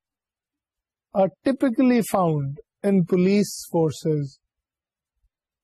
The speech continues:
and can cause problems۔ ٹھیک ہے؟ These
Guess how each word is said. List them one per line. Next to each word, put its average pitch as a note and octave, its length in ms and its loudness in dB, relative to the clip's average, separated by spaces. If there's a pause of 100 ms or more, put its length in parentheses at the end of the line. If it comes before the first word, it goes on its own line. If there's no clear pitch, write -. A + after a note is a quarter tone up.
and G#3+ 440 -2 (200)
can G#3+ 260 2
cause G3 320 0 (100)
problems۔ D3+ 640 -2 (1120)
ٹھیک F3 180 -4
ہے؟ F3+ 60 0 (920)
These G#3+ 260 2